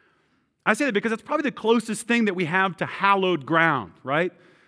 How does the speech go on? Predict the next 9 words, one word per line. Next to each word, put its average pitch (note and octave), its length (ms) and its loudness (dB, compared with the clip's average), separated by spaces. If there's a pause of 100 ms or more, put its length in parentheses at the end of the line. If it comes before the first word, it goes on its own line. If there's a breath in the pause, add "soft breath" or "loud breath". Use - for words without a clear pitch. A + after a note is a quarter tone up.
(260 soft breath)
As F#3 180 4
if A3 100 -2
to G#3+ 100 0
say, G#3+ 200 0
like, F#3+ 140 2
There's E3 140 -2
something A3+ 640 -2
special G3 500 -4
here. G#2 360 -8